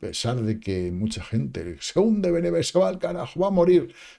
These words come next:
Yo no lo creo, yo sigo, pues, sin pensar que, pensando que Binance no va a morir, va a seguir haciendo su trabajo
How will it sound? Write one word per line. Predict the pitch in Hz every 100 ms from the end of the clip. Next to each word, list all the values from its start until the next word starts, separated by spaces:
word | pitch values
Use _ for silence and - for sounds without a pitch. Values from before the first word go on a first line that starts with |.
| -
Yo | 123
no | 110
lo | 90 82
creo, | 95
yo | 120
sigo, | 82 82
pues, | 80 82
sin | 73
pensar | 76 73 90
que, | 85 73 73 -
pensando | - 80 82 85
que | 82 76
Binance | 76 90 82 80
no | 80
va | 78
a |
morir, | 73 87 104 87
va |
a |
seguir | 80 82
haciendo | 80 85
su | 82 90
trabajo | 98 98